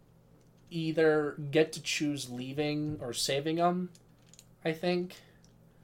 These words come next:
I chose saving him, so it made sense with the story, 'cause I'm pretty sure that'd have to happen anyway.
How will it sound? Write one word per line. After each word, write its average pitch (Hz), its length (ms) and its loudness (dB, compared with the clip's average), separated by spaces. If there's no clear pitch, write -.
I 147 120 6
chose 143 300 0
saving 131 360 -4
him, 139 140 -4
so 131 160 -8
it 117 80 -6
made 120 220 -8
sense 123 300 -8
with 120 120 -12
the 110 80 -12
story, 113 360 -6
'cause 120 140 -12
I'm 117 80 -8
pretty 160 200 2
sure 147 180 -2
that'd 131 240 0
have 131 200 -2
to 127 80 -4
happen 117 340 -6
anyway. 117 280 -10